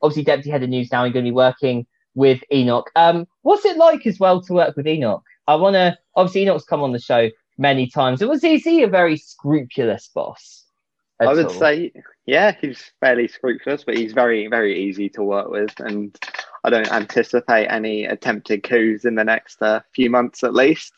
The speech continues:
Speaker 1: <laughs> I, I feel the fact we're even discussing a coup on air, that's not a, that's not a good sign. Enoch, you may need to start employing your Praetorian Guard now, mate. But, um,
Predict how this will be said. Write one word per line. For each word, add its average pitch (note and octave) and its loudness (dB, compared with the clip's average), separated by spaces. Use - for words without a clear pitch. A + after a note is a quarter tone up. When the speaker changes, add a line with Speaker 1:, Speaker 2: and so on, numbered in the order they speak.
Speaker 1:
<laughs> - -12
I, - -6
I A#3+ 2
feel F4 2
the - -12
fact C4+ 4
we're G#3 6
even F#3 2
discussing D#3+ -6
a A2+ -10
coup G#2+ -12
on F#2+ -10
air, F#2 -10
that's C#3 -10
not F#3 -6
a, D3 0
that's F#3+ -2
not G#3+ -2
a F#3 0
good E3+ -4
sign. D3 -2
Enoch, D#3 -6
you D3 -10
may E3 -4
need D#3+ -8
to B2+ -2
start - 2
employing C#3+ -2
your C3+ -4
Praetorian B2 -6
Guard A2+ -2
now, B2 -6
mate. F#2 -6
But, E3+ 2
um, F#3 2